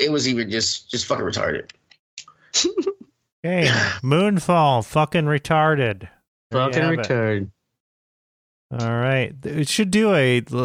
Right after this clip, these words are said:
Speaker 3: you know, an Ebert and Roper,
Speaker 2: Oh,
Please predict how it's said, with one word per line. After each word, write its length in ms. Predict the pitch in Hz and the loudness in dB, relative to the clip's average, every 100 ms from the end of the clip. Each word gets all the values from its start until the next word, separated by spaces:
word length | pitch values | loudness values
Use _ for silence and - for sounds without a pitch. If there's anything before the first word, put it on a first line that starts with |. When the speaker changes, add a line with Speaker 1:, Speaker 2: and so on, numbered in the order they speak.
| 120 104 | -2 -6
Speaker 3:
you 240 | - 131 127 | -8 -2 0
know, 260 | 123 113 | 2 4
an 180 | 113 110 - | 2 0 0
Ebert 560 | 135 135 135 123 123 | 2 2 4 2 2
and 260 | 113 110 101 - - 160 _ _ _ | -2 -4 -8 -14 -20 -20 _ _ _
Roper, 680 | 120 123 127 120 131 120 - _ _ _ _ _ _ _ _ _ _ | 0 2 2 0 0 2 0 _ _ _ _ _ _ _ _ _ _
Speaker 2:
Oh, 40 | - | -14